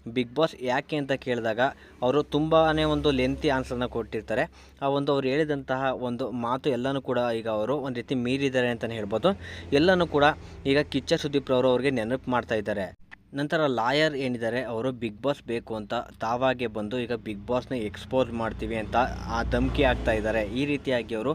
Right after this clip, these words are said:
Bigg Boss-ನಲ್ಲಿ ವರ್ತನೆ ತೋರಿಸ್ತಾ ಇದ್ದಾರೆ ಅಂತ ಕಿಚ್ಚ ಸುದೀಪ್ ರವರು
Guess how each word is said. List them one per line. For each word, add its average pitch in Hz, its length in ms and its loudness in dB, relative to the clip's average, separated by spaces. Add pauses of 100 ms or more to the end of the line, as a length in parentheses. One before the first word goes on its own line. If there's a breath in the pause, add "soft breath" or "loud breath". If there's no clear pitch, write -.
(500 loud breath)
Bigg 113 200 -4
Boss-ನಲ್ಲಿ 127 420 -2
ವರ್ತನೆ 117 420 -4
ತೋರಿಸ್ತಾ 110 300 -4
ಇದ್ದಾರೆ 107 220 -4
ಅಂತ 104 120 -8 (500)
ಕಿಚ್ಚ 131 200 -4 (100)
ಸುದೀಪ್ 127 300 -4
ರವರು 113 200 -2